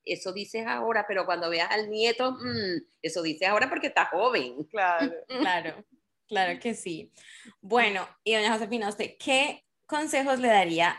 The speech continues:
Speaker 3: a las mujeres que apenas van a ser abuelas, o sea, abuelas primerizas, que apenas van a arrancar?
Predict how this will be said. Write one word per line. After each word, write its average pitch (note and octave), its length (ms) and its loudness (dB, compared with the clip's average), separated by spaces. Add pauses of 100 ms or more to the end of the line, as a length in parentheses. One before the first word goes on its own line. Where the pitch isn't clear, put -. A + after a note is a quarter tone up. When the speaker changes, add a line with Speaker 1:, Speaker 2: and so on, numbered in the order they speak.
Speaker 3:
a G#3 400 4
las F3 240 4
mujeres E3+ 300 -6
que - 240 -10
apenas D#3+ 420 0
van F#3 100 4
a F#3 60 0
ser G3 160 2
abuelas, E3+ 340 2
o E3+ 60 -10
sea, E3 120 0
abuelas F3 320 4
primerizas, E3 600 -2
que G#3+ 60 2
apenas A#3 300 6
van A#3 140 2
a A3+ 40 2
arrancar? F3+ 520 0